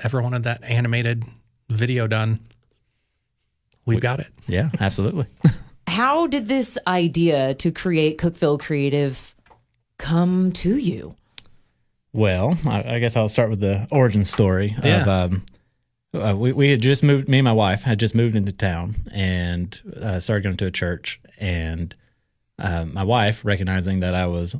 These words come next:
Speaker 2: lonely and had no friends,
Speaker 3: <laughs>
Speaker 2: uh, saw on the sign that they were needing help for production at the church, and she signed me up against my will, um, which then led me to meeting Luke, who was running the media stuff at the church, and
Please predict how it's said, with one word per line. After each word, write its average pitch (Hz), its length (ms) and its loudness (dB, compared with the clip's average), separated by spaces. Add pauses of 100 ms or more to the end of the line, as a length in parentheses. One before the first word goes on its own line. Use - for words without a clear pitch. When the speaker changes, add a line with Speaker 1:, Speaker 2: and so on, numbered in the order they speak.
Speaker 2:
lonely 98 480 0 (120)
and 92 340 -2
had 135 200 2
no 87 140 0
friends, 87 460 -6 (220)
Speaker 3:
<laughs> - 200 -2
Speaker 2:
uh, 92 400 0
saw 113 540 2 (120)
on 120 200 0
the 101 80 2
sign 107 340 2
that 95 140 -2
they 104 100 2
were 95 80 2
needing 98 280 0
help 104 220 0
for 92 160 -4
production 92 800 -2
at - 140 -2
the 101 40 -8
church, 92 440 -2
and 90 340 -2
she 90 140 -4
signed 92 280 -2
me 92 120 0
up 92 180 -2
against 87 260 -4
my 87 120 -4
will, 92 260 -2 (520)
um, 95 440 2 (460)
which 151 320 2
then 120 400 4
led 104 180 2
me 104 140 2
to 110 100 -2
meeting 87 320 2
Luke, 151 300 2
who 110 240 2
was 101 320 -2
running 101 380 2
the 90 120 -2
media 92 320 0
stuff - 280 -4
at 87 100 -4
the 90 80 -8
church, - 440 -6 (460)
and 90 720 -2